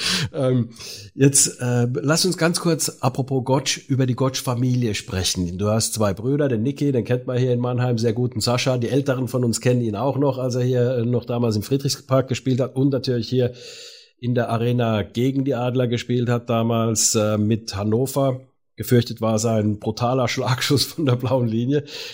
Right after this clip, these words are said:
Da hast du bestimmt auch mal den einen oder anderen schon in deinem Leben abgekriegt. Ähm,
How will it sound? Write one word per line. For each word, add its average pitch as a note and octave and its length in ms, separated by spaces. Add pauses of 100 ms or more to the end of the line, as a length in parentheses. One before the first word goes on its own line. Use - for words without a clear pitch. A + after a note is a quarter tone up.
Da A#2 80
hast A#2+ 120
du B2 60
bestimmt B2+ 280
auch B2+ 140
mal B2 340
den A#2+ 240
einen C3 220
oder B2 160
anderen C3 220
schon B2+ 120
in B2+ 100
deinem B2 120
Leben B2+ 260
abgekriegt. C#3 600
Ähm, C3+ 160